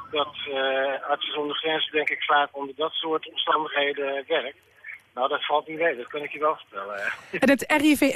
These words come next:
Speaker 2: M had gisteren nog wel gewaarschuwd om vooral niet al te inspannende dingen te gaan doen. Maar de heren dachten: "We klimmen op de fiets en we vertrekken."
Speaker 1: Ja, ik moet zeggen, het, het, eh, het gaat hartstikke goed. Eh,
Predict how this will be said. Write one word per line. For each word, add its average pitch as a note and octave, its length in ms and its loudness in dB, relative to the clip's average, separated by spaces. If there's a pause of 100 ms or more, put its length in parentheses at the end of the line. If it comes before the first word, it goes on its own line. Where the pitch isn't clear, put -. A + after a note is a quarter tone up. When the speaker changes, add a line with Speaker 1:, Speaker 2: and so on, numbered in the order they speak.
(120)
Speaker 2:
M - 20 2
had C4+ 160 2
gisteren C#4 360 4
nog B3+ 120 6
wel B3 140 4
gewaarschuwd A#3 880 2
om A#3 360 6
vooral A3 420 4
niet A3+ 360 4
al C4+ 180 4
te C4 140 0
inspannende G#3+ 920 6
dingen C#4+ 240 6
te C#4+ 120 2
gaan C4 180 4
doen. C#4 260 8
Maar B3+ 300 6
de A3 140 2
heren C#4 320 6
dachten: C4+ 280 2
"We A#3+ 80 4
klimmen B3+ 280 6
op A3+ 120 2
de A#3 80 0
fiets - 240 2
en G#3+ 100 4
we G3+ 80 4
vertrekken." D#3 600 0 (640)
Speaker 1:
Ja, A#2+ 340 4
ik D3 100 -2
moet E3 120 -6
zeggen, E3 260 0
het, - 160 -8
het, D#3+ 440 -4
eh, C#3+ 180 0
het C#3 120 -2
gaat D#3+ 180 0
hartstikke E3 420 -2
goed. - 240 -12 (100)
Eh, C3 100 -6